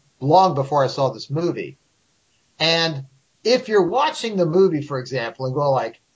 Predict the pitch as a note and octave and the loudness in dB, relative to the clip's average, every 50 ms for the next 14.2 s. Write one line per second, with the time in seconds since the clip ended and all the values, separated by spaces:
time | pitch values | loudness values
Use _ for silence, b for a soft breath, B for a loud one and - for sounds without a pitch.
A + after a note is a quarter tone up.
0 | _ _ - E4+ E4 - - D3+ C3+ - - D#3 E3 F3 D3 D3 C3+ - D#3+ C#3 | _ _ -2 -2 -2 0 -2 -4 -4 0 2 2 2 2 2 -2 -4 0 0 0
1 | C3 C3 - - D#3 D#3 E3 - C3+ C3+ B2 B2+ B2 B2 A#2+ - E3+ F3 - F#3 | 0 0 2 2 4 4 4 2 0 -2 0 0 -2 -2 -4 -6 -6 -4 0 0
2 | G#3 A#3+ G#3+ F3+ F3 G#3+ G#3+ G#3 G3 F3 - E3 C#3 B2+ - - B2 D3+ F3 F3+ | 2 2 2 2 2 2 2 4 2 2 0 -2 -4 -4 -6 -2 2 4 4 6
3 | F3 F3 - - - - - - - D3+ C#3 C3+ C3 - D3+ D#3 D#3+ D#3+ D#3+ D#3 | 4 2 2 0 -6 -12 -14 -12 -8 -6 -6 -4 0 2 4 4 4 4 2 -2
4 | C3+ - D3+ C3+ D3+ C#3+ - - D3 C3 C3 - F4+ G4 F#4 - - B3 G#3+ E3+ | -2 -4 -4 -4 -6 -6 -4 -4 -4 -4 -2 2 4 4 4 4 2 0 0 2
5 | E3 G3+ G#3 G3+ G3+ F#3+ D3+ C3 C3 C3+ F3 F3+ F#3 F#3 F#3 F3+ F3+ - D3+ C3+ | 2 2 4 2 2 2 0 -2 0 2 2 4 6 6 6 4 2 0 -4 -2
6 | C#3 D3 E3+ - - G3+ G#3+ G3+ G3+ F#3+ E3 D3 C3+ - - - - D3 E3+ G3 | -2 -2 -4 -4 -4 -6 -4 -2 0 -2 -2 -2 -4 -6 -8 -10 -6 -2 2 2
7 | G3 F#3+ F3+ F3+ F3+ F3 E3+ D3 C#3 C3+ D3 E3 E3 C#3+ D#3 D3+ D3 D#3 D#3+ D#3+ | 4 4 4 2 2 2 2 0 -2 0 0 0 0 0 0 0 0 0 0 -2
8 | D#3 D3+ - - _ - - A3+ B3 C4 C4 A#3+ A3 G3+ E3+ C#3+ F3 F3+ F3+ - | -4 -6 -12 -18 _ -4 2 4 4 4 4 2 -2 -2 0 0 0 0 0 -4
9 | - - C3 C3+ - _ D3 D3 D3+ D#3 D#3 D#3 D#3 D3+ D3+ D3 C#3+ - _ _ | -12 -14 -14 -14 -10 _ -4 -2 0 0 0 0 0 -2 -4 -6 -10 -14 _ _
10 | _ _ _ _ _ F#3+ E3 - - - A#3+ - D#4 D#4 C4 F#3+ E3+ C#3+ - - | _ _ _ _ _ -6 -4 -4 -6 -8 -6 -2 0 0 0 0 -2 -2 -2 0
11 | F#3 F3 D#3+ E3+ E3+ - - C#3 C3 C3+ D#3 A3+ A#3+ A3 D3+ A#2+ - - - _ | 0 0 0 0 -4 -6 -8 -6 -4 -2 -2 -2 -2 -2 -4 -6 -8 -12 -16 _
12 | _ - - _ _ _ _ _ - C#3+ B2+ - - _ - C3+ C3+ D3+ G#3+ C4 | _ -20 -20 _ _ _ _ _ -6 -6 -6 -6 -10 _ -6 -4 -2 0 0 2
13 | C#4 G3 A#2+ F2+ E2 - _ _ _ _ _ E4+ G4 F4+ - G3 F#3 F3 - - | 2 0 0 -2 -4 -10 _ _ _ _ _ 2 2 2 4 2 2 2 2 0
14 | E3 C3+ B2 - | -2 -2 -4 -6